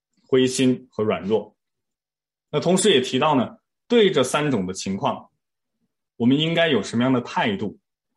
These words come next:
应该有什么样的做法，警戒、勉励和扶助。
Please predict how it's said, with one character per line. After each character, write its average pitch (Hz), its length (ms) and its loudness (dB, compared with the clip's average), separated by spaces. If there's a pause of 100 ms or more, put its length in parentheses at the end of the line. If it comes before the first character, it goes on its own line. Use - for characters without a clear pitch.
(300)
应 135 100 -2
该 139 120 2
有 113 80 2
什 - 120 -6
么 107 80 -2
样 113 80 2
的 117 60 2
做 117 240 0
法， - 260 -10 (1080)
警 107 220 -4
戒、 - 380 -2 (200)
勉 101 260 0
励 127 220 -2
和 - 160 -12
扶 92 240 -12
助。 92 260 -12